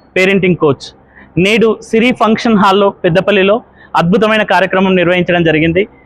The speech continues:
వెలకందని విద్యా విపణిలో వెలకట్టలేని వజ్రాలను సానబెట్టేందుకే వెలిసింది గాయత్రి విద్యానికేతన్. శ్రీనివాస్ సార్, అంతేకాకుండా రజిత మేడం ఆధ్వర్యం లోపల ఈరోజు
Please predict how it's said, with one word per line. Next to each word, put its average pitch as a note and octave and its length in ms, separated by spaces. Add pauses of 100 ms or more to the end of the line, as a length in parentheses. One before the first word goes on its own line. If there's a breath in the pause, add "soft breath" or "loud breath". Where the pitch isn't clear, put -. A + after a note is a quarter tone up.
(220 loud breath)
వెలకందని A#3 520
విద్యా G#3+ 320
విపణిలో G#3+ 600
వెలకట్టలేని G#3 600
వజ్రాలను G3+ 560
సానబెట్టేందుకే F#3+ 760
వెలిసింది E3+ 480 (400 loud breath)
గాయత్రి G3 380
విద్యానికేతన్. D#3+ 680 (440 loud breath)
శ్రీనివాస్ A3 440
సార్, A3 240 (380)
అంతేకాకుండా F#3 600
రజిత F3 280
మేడం G3 320 (100)
ఆధ్వర్యం F#3+ 480
లోపల F3 360 (320 loud breath)
ఈరోజు G3+ 480